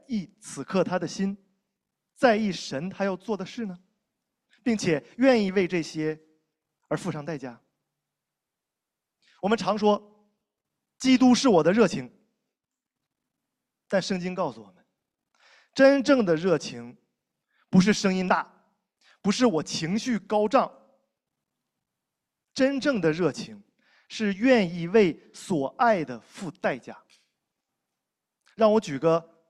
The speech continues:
生活中的例子。我们教会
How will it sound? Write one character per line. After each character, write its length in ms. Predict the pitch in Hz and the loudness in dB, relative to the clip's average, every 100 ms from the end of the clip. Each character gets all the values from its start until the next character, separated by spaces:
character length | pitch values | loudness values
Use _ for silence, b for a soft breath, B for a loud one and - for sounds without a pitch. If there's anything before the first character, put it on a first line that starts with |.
| - | -6
生 220 | 220 226 | -2 -2
活 200 | 143 139 | -2 -10
中 140 | 143 | -10
的 100 | 147 | -12
例 180 | 139 135 | -14 -16
子。 100 | - _ _ _ _ _ _ _ _ _ _ _ _ _ _ b b | -20 _ _ _ _ _ _ _ _ _ _ _ _ _ _ b b
我 80 | 202 | -2
们 100 | 226 | 2
教 220 | 254 214 | 4 4
会 280 | 226 208 | 4 0